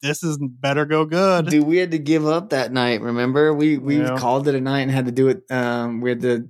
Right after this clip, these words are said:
Speaker 2: do another day of recording, but, um, that was, that was a hard book to do, even though I, I
Speaker 1: Yeah.
Speaker 2: love that, um,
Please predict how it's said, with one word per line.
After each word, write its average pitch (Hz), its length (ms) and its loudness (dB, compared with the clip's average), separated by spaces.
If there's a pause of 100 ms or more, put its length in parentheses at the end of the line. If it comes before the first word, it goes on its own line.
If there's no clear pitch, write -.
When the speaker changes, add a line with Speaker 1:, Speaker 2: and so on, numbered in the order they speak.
(220)
Speaker 2:
do 131 140 2
another 120 260 0
day 123 200 2
of 117 80 0
recording, 120 580 0
but, 110 260 -2
um, 110 300 0
that 127 160 2
was, 127 360 0 (300)
that 175 140 -4
was 233 160 0
a 180 60 2
hard 135 440 0
book 135 240 0
to 123 100 -4
do, 147 220 4
even 135 220 2
though 135 120 0
I, 117 100 2
I 113 200 2
Speaker 1:
Yeah. 117 80 2
Speaker 2:
love 117 280 2
that, 120 360 0
um, 110 560 -4